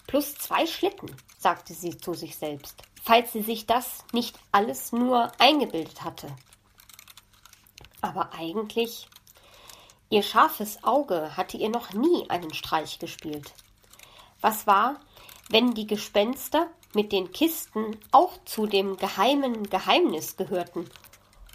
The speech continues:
Wo mochten sie sie nur hingebracht haben? Vielleicht auf den Weihnachtsmarkt. Ja, das wäre möglich. Als sie vor ein paar Tagen gefragt hatte,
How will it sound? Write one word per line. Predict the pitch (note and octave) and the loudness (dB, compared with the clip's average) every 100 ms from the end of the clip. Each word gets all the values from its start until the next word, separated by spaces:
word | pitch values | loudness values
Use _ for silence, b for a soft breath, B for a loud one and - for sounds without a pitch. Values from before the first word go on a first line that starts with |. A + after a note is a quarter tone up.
| - - - - _ - | -20 -20 -20 -20 _ -18
Wo | F#3 G#3 C#4+ | 0 4 4
mochten | B3+ A3+ - - G#3+ | 6 2 2 -6 -2
sie | G#3+ | -2
sie | G#3 G3+ | -2 -2
nur | F#3 | 0
hingebracht | F3 C4+ F4 E4+ - D#3 - | 0 0 0 -2 -4 -8 -6
haben? | E3+ D3+ D#3 D3+ - _ _ _ b b b b b b | -6 -4 -6 -8 -14 _ _ _ b b b b b b
Vielleicht | - D4 E4 D4+ | 0 4 4 4
auf | A#3 | 0
den | - G#3+ | 0 0
Weihnachtsmarkt. | A#3+ F4 F#3+ - - E3+ C3+ C3 - B B B B | 2 2 2 -2 -8 -6 -4 -6 -16 B B B B
Ja, | F#3 B3 A#3+ C#3 - b b b b _ - | 2 4 4 0 -8 b b b b _ 4
das | C4+ - - | 6 6 -2
wäre | A3 F#3 | -2 0
möglich. | F3 D#3 - C#3+ - - - - - - - B B B - | -4 -6 -10 -14 -14 -18 -20 -20 -20 -20 -20 B B B 6
Als | C#4 F4 | 6 6
sie | G3+ | -2
vor | - F3+ | -2 0
ein | E3+ E3 | 0 -2
paar | F3+ F3 | -4 -4
Tagen | - D3+ G3 A#3+ B3 | 0 2 2 0 -4
gefragt | A3 - F3+ D4 E4 - | -8 -4 0 0 -2 -6
hatte, | E3 - C#4 | -6 -4 -6